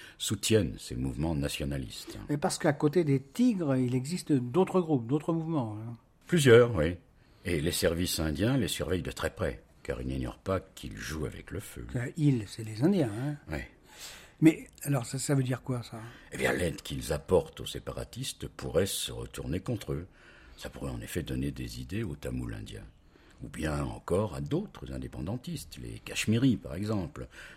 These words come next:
Speaker 1: dont nous avons parlé cette année même, ou
Speaker 2: Mhm.
Speaker 1: encore, euh, les Sikhs.
Speaker 2: Ouais, les Sikhs qui vont assassiner Indira Gandhi en mille neuf cent quatre-vingt-quatre, hein, je crois.
Speaker 1: Mhm.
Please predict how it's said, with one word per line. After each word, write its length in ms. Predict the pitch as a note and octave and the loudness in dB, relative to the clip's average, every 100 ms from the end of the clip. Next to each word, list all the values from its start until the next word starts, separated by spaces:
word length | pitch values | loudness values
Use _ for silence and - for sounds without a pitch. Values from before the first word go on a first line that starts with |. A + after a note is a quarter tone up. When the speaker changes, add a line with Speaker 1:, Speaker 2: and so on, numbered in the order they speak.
| - | -16
Speaker 1:
dont 80 | - | -12
nous 180 | B1 A1+ | -10 -10
avons 160 | A#1+ | -10
parlé 240 | A#1 C2 D2 | -8 -4 -4
cette 260 | - - | -6 -8
année 180 | C2+ C2 | -4 -4
même, 360 | A#1+ A#1+ A1 A1 - - | -4 -6 -8 -12 -16 -4
ou 60 | B2 | -2
Speaker 2:
Mhm. 60 | |
Speaker 1:
encore, 500 | A#2 A#2 - E2 C#2 | -2 -2 0 0 0
euh, 100 | - - - - | -10 -16 -16 -6
les 80 | D2+ | -4
Sikhs. 440 | - D2+ - - | -2 -6 -8 -4
Speaker 2:
Ouais, 220 | C#3 A2+ A2+ | -4 -4 -8
les 100 | A2+ | -10
Sikhs 300 | - G3 E3 - | -6 -4 -6 -8
qui 140 | A#2+ | -8
vont 240 | A2+ C#3+ C3+ - - - - - - | 2 4 4 -4 -20 -20 -20 -8 2
assassiner 720 | D3 D#3 D3+ - C#3+ C#3+ D#3+ | 2 4 2 2 6 6 8
Indira 380 | C3 B2 B2 B2 | 6 4 0 -4
Gandhi 500 | A#2 A#2+ B2+ F3 E3+ | -2 -2 -2 -4 -4
en 200 | B2+ C3 | -4 -4
mille 320 | C3+ B2+ C3 C#3+ | -4 2 6 8
neuf 120 | C#3 | 8
cent 120 | E3+ | 4
quatre-vingt-quatre, 560 | C#3+ B2 B2 - A#2 C3 | 2 0 -2 -4 -12 -12
hein, 60 | |
je 80 | B2 | -14
crois. 160 | - B2+ | -12 -14
Speaker 1:
Mhm. 60 | - | -10